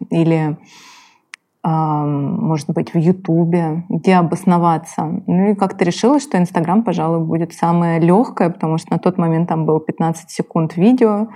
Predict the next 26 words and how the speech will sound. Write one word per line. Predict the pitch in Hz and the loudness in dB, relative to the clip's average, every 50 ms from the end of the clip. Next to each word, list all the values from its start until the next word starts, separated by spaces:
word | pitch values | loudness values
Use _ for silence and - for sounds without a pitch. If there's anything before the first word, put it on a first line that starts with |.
| - - | -20 -20
<laughs> | - - _ | -20 -20 _
Короче, | - - - 185 - 214 196 | -6 -4 -4 2 4 4 6
быстренько | 190 240 247 - - 202 190 185 185 180 | 8 6 4 6 4 2 2 4 2 -2
склепал, | 185 - - 185 170 175 - - 202 214 233 240 233 | -6 -2 -2 -2 -2 -2 -2 -2 0 2 2 0 0
все, | 233 - - 190 | -2 -2 2 2
никаких | 190 180 190 196 185 - 214 190 | 2 4 2 0 0 0 -2 -2
сторис | - - - 202 196 180 180 180 - | -2 0 2 2 4 4 2 0 0
не | 185 180 190 214 233 | 0 2 4 4 4
было, | 226 214 202 196 196 214 202 277 - - - - - - - | 4 4 2 0 -2 -4 -6 -10 -12 -12 -14 -16 -16 -2 2
ничего | 185 190 208 190 190 - 220 208 | 4 4 4 4 2 2 4 4
не | 202 202 202 214 220 | 6 6 6 6 4
было. | 220 208 208 202 190 185 180 170 | 4 2 2 2 2 2 2 4
Легко | 175 185 196 196 - - - 247 233 | 4 2 2 0 -2 0 2 2 2
просто | - - 202 208 214 208 - - | 2 2 2 2 2 2 0 -6
пост | 185 - - 190 202 196 202 | -8 -4 -2 -2 -2 0 0
написал, | 208 185 185 190 185 185 - - 196 208 214 220 226 - - - - - - - - - | -2 -2 -2 -2 -6 -8 -4 -2 0 2 2 0 0 -4 -12 -16 -16 -16 -18 -18 -20 -14
в | - | -4
красивой | - 180 185 185 185 190 214 196 190 180 | 0 0 0 0 0 2 2 2 4 4
одежде | 175 170 180 185 180 175 185 185 170 | 4 4 4 4 2 4 2 2 2
вышел. | 170 180 196 220 240 247 240 - 233 220 214 214 220 214 _ _ _ _ _ _ _ _ _ _ - - - - - - - | 4 6 6 6 6 4 0 -2 0 0 2 0 -2 -4 _ _ _ _ _ _ _ _ _ _ -18 -18 -18 -16 -6 2 2
И | 247 | 2
так | 240 240 - - - - - | 2 2 -2 -2 -2 -2 -2
вот | 170 165 170 190 | -2 -2 0 -2
это | 196 190 - 170 | -4 -2 -4 -8
все | - - - 165 202 220 208 - - _ _ - | -8 -4 -2 0 0 0 0 -2 -10 _ _ -2
появилось. | - 208 208 190 165 - - 131 147 147 143 147 - - | 0 2 4 4 2 0 0 -2 0 0 0 -2 -4 -6